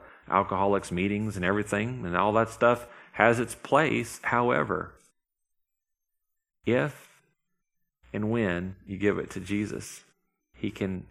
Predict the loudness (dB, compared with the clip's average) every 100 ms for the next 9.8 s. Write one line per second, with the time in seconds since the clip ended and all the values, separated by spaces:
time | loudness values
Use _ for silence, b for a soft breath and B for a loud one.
0 | -8 -8 -6 -8 -8 -10 -12 -10 -12 -10
1 | -10 -8 -8 -8 -8 -10 -12 -16 -20 b
2 | b b b -6 -2 -2 -2 -4 -6 -6
3 | 0 2 4 4 4 4 4 4 4 2
4 | 2 2 2 2 2 4 4 2 -2 -2
5 | -2 -6 -10 B B B B -8 -6 -4
6 | -6 -8 -4 -2 2 2 2 0 -2 -2
7 | -2 -4 -6 -6 -6 -6 0 2 2 2
8 | -2 -2 -4 -6 -4 -2 -4 -10 b b
9 | b b -2 0 2 2 -2